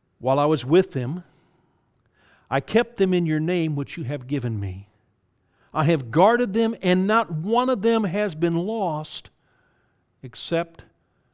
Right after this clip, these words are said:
the son of destruction, that the scriptures might be fulfilled."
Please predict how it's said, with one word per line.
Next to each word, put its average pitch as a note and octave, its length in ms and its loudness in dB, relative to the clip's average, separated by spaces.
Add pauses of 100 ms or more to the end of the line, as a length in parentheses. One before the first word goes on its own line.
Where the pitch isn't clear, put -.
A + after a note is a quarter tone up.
(240)
the A#2+ 100 -12
son C3+ 400 -4
of A#2 120 -8
destruction, A2+ 760 -12 (1500)
that A#2+ 60 -18
the A#2 80 -12
scriptures B2 560 -6
might A#2+ 260 -8
be A#2+ 80 -8
fulfilled." C3 640 -12